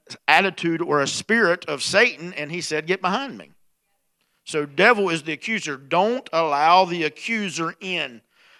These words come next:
because when the accuser gets in, he will feed that, that, uh, anger that's in you. You will start feeling condemned. You will feel, start feeling, uh, um, depressed and anxiety and shame and guilt.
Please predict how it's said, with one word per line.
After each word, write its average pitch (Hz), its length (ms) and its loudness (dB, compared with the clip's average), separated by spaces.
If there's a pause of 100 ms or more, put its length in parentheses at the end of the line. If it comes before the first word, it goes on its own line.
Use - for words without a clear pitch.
(100)
because 170 380 -2
when 180 200 -4
the 170 140 -6
accuser 208 640 -4
gets 170 320 -6
in, 165 320 -8
he 214 200 -6
will 170 400 -2
feed 190 800 -4 (300)
that, 160 380 -2
that, 180 300 0 (300)
uh, 147 260 -2 (100)
anger 196 460 2
that's 160 240 -4
in 202 240 -6
you. 139 220 -10
You 165 200 -6
will 170 140 -2
start 175 300 0
feeling 185 360 -6
condemned. 180 720 -6 (440)
You 147 120 -6
will 160 100 -4
feel, 175 260 -2
start 180 260 0
feeling, 170 520 0
uh, 143 320 -4 (280)
um, 120 440 -8 (160)
depressed 160 640 2
and 139 200 -6
anxiety 160 800 2
and 131 160 -8
shame 170 600 -2 (320)
and 143 320 -8
guilt. 160 500 0